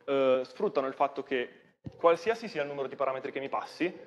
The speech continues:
quando compilo io so qual è quel numero. Quindi non c'è bisogno di fare una funzione che quando eseguo il codice si adatta all'esecuzione. Mi basta fare una funzione che quando compilo si adatta.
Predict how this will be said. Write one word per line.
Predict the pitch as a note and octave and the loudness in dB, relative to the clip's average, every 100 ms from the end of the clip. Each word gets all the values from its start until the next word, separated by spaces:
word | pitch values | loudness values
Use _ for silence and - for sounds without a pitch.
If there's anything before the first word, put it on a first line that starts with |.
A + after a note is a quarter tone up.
| - - - _ | -20 -20 -20 _
quando | G#3+ G3+ | 4 6
compilo | F#3+ F#3 - D#3+ D3+ D#3 - - - - - | 2 0 -4 -4 0 0 -2 -16 -20 -16 -2
io | C#3+ | 0
so | - G#2+ - - _ _ _ | 0 -6 -6 -20 _ _ _
qual | D3 B2 | 4 4
è | |
quel | B2 A#2 | 2 -4
numero. | A#2 A2+ B2+ - - - - - | -4 -4 -6 -12 -20 -20 -20 -4
Quindi | - F#3+ | 4 6
non | E3 | 6
c'è | E3 G#3 | 6 2
bisogno | G#3 A3+ | 4 2
di | C3+ | 4
fare | C#3+ C3 | 2 2
una | B2 | -2
funzione | C3+ B2 D#3 D3+ | -6 -2 -2 0
che | B2 A2 - - _ | 0 -2 -6 -20 _
quando | - E3 E3+ | 6 6 6
eseguo | C3 D3+ D3+ D#3+ F3+ - - _ _ - | 4 2 2 0 -2 -8 -20 _ _ -8
il | B2+ | -6
codice | - B2+ B2 - C3 C3+ - - _ _ | 4 4 4 -2 -6 -6 -16 -20 _ _
si | - | 4
adatta | C3 A#2 G#2+ - A#2 | 6 6 2 0 0
all'esecuzione. | A2+ A#2 A#2+ - A2 G#2+ - _ _ - | 0 -6 -12 -12 -12 -12 -16 _ _ -12
Mi | - | 4
basta | F3 G#3+ A#3+ | 6 6 2
fare | F#3 | 0
una | D3+ D3+ | 0 -4
funzione | A3+ G3+ A#3 | -6 -4 -4
che | C#3+ | -2
quando | F3+ E3 C#3+ | -4 -4 -4
compilo | D3 B2+ - C#4 C#3+ A2 G#2 - _ | -4 -8 -4 -2 -2 -4 -8 -20 _
si | - | -2
adatta. | G2 F2+ - | -2 -4 -10